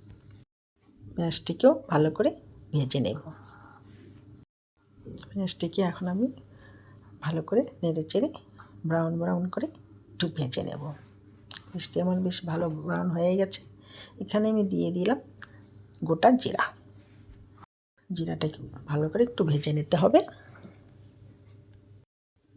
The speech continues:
জিরাটা ভাজা হয়ে গেছে। মাছের যে তেলটুক ছিল, ওটাও আমি ঢেলে দিলাম। বন্ধুরা, জানি না কার কীরকম লাগছে,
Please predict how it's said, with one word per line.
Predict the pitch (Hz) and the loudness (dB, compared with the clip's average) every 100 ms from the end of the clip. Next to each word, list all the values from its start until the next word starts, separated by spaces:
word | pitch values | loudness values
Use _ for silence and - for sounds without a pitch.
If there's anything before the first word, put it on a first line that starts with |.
| - - - - - - - | -20 -20 -20 -20 -20 -20 -6
জিরাটা | 185 175 185 | -4 0 0
ভাজা | 180 151 170 | 0 0 2
হয়ে | 160 175 175 | 4 4 4
গেছে। | 175 - 285 - - - - - - - - - - - - - - - - _ _ _ _ - - - - - - | 4 4 2 0 -12 -20 -20 -20 -20 -20 -20 -20 -20 -20 -20 -20 -20 -20 -20 _ _ _ _ -20 -20 -20 -20 -12 -2
মাছের | 147 135 - 175 | 0 2 2 2
যে | 185 | 2
তেলটুক | 185 151 160 160 185 - | 2 2 0 -2 -8 -4
ছিল, | - 220 - - - - - | 0 2 0 -6 -20 -20 -8
ওটাও | 156 156 175 | -4 0 2
আমি | 190 202 | 4 4
ঢেলে | 185 151 156 | 2 2 0
দিলাম। | 175 196 302 - - - - - - - - - - - _ _ _ _ 175 | 2 2 0 -6 -20 -20 -20 -20 -20 -20 -20 -20 -20 -20 _ _ _ _ 0
বন্ধুরা, | 170 175 208 214 - | 2 4 4 4 4
জানি | 135 139 170 | 4 4 2
না | 202 185 - | 0 -2 -4
কার | 160 160 | -4 -4
কীরকম | - 175 170 214 185 | 0 0 0 2 2
লাগছে, | 160 - - | 2 0 0